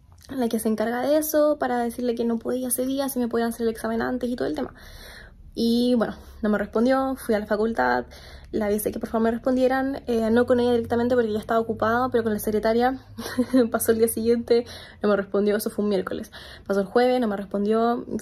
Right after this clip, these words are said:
viernes no me respondió, fin de semana no me respondió. Entonces fui el lunes a la facultad de nuevo para decir que urgente que me respondan, por favor, para yo tener una idea de cuándo organizarme, cuándo estudiar, si es que tenía la posibilidad de poder sentar el examen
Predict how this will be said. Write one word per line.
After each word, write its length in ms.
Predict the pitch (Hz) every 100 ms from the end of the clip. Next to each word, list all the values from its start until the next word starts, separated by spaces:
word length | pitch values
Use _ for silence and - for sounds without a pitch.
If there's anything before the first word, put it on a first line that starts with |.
| -
viernes 280 | 214 220
no 80 | 220
me 80 | 196
respondió, 480 | 185 - 196 202 208
fin 180 | - 196
de 60 |
semana 300 | 196 202 196
no 100 | 190
me 120 | 185
respondió. 520 | 190 - 196 202 208 214 - - -
Entonces 280 | 196 208 226
fui 140 | - 233
el 140 | 247
lunes 320 | 262 269 254
a 60 | 262
la 80 | 240
facultad 400 | 240 233 233 247
de 60 |
nuevo 220 | 240 233
para 160 | 233 226
decir 240 | 214 226
que 180 | 226 214
urgente 300 | 208 233 226
que 60 | 254
me 100 | 247
respondan, 360 | 240 - 233
por 120 | 233 226
favor, 200 | 226 226
para 120 | 226
yo 60 | 214
tener 160 | 214
una 100 | 214
idea 300 | 226 214 208
de 140 | 214 226 - - -
cuándo 280 | - 202 226
organizarme, 720 | 226 214 214 214 214 214 208
cuándo 200 | 214 214
estudiar, 540 | 208 226 208 202 202 208 - -
si 140 | - 202
es 60 |
que 60 | 202
tenía 140 | 208
la 120 | 226 254
posibilidad 300 | 233 226 214
de 60 |
poder 140 | 214 196
sentar 220 | 208 202
el 60 |
examen 420 | 202 - 202 202